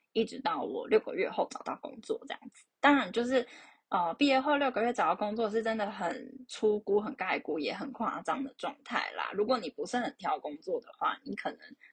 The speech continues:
一两个月甚至一个礼拜你就找得到了，所以这个也是看每个人的不同的状况。那其实我之前抓的数字，我是希望自己可以存到十二万啦。那主要十万块钱是给毕业之后，然后两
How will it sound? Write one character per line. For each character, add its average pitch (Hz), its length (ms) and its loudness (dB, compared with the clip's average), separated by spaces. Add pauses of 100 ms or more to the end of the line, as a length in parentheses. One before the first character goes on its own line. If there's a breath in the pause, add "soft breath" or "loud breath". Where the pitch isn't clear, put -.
(120)
一 196 100 0
两 - 180 -4
个 - 120 -12
月 160 180 -2
甚 180 240 -6
至 165 180 -4
一 131 100 -12
个 160 100 0
礼 - 120 -4
拜 - 180 2
你 - 100 -10
就 170 80 -8
找 - 200 -6
得 - 100 -18
到 - 240 0
了， - 180 -12
所 175 160 -2
以 - 80 0
这 - 100 -6
个 - 280 -4 (320 loud breath)
也 165 120 -6
是 202 260 -4
看 180 260 -6 (280)
每 - 120 -8
个 - 120 -10
人 170 200 -10
的 190 80 -12
不 196 100 -8
同 - 220 -12
的 - 160 -18
状 - 260 -2
况。 - 180 -10 (320)
那 302 120 4
其 208 160 2
实 226 160 2
我 202 440 4
之 247 140 0
前 202 180 -2
抓 175 220 2
的 - 80 0
数 - 300 -6
字， 147 480 -6
我 175 120 -6
是 233 140 0
希 240 160 0
望 214 140 4
自 214 100 0
己 170 80 0
可 - 160 -8
以 - 60 -8
存 - 220 -18
到 170 180 -2
十 - 160 -10
二 - 180 -2
万 - 160 2 (100)
啦。 - 240 -12
那 202 240 0 (300 loud breath)
主 - 100 -2
要 226 220 6
十 175 200 -6
万 185 200 0
块 170 220 -4
钱 - 240 -12
是 170 340 -8
给 - 300 -6
毕 - 140 -2
业 180 160 -2
之 - 260 -12
后， - 400 -2
然 - 120 -10
后 - 120 -4
两 185 120 -6